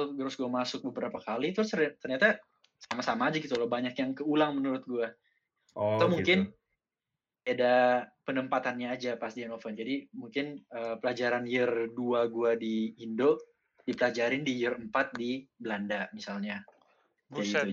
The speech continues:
Speaker 1: Jadi beberapa gua dapet yang sama gitu loh, keulang.
Speaker 2: Berarti lebih, berarti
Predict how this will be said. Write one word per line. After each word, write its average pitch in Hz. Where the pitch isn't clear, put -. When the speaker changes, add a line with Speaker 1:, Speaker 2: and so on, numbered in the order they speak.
Speaker 1:
Jadi 117
beberapa 131
gua 143
dapet -
yang 123
sama 135
gitu 123
loh, 110
keulang. 113
Speaker 2:
Berarti 160
lebih, 127
berarti 123